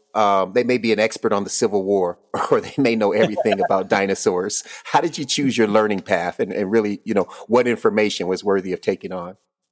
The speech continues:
Speaker 2: Uh, just what was healing my own wounds.
Speaker 1: Mm,
Speaker 2: Uh,
Speaker 1: okay.
Speaker 2: you know, and, and so, like, as an example, when I, when I train students now and I'm helping them with their finances,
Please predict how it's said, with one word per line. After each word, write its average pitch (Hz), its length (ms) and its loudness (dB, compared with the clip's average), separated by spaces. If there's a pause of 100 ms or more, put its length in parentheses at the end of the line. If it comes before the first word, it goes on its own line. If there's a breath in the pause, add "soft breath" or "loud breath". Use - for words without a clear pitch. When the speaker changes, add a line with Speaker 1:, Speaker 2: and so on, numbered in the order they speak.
(460 soft breath)
Speaker 2:
Uh, 156 100 2
just 151 340 0 (180)
what 151 280 2
was 156 140 2
healing 147 320 2
my 127 180 2
own 120 260 2
wounds. 107 480 -4 (640)
Speaker 1:
Mm, 95 140 -8
Speaker 2:
Uh, 127 100 -2 (100)
Speaker 1:
okay. 90 340 -8
Speaker 2:
you - 260 -8
know, 143 100 0
and, 131 240 -4 (280 loud breath)
and 151 100 0
so, 175 140 4
like, 156 260 2
as 143 140 2
an 139 80 2
example, 147 640 0 (300 soft breath)
when 131 180 2
I, 123 240 4
when 113 240 -2
I 110 60 0
train 151 300 0
students 123 400 0
now 117 280 2
and 110 80 0
I'm 104 100 -2
helping 127 240 0
them 117 100 0
with 107 140 0
their 101 100 -4
finances, 107 720 -2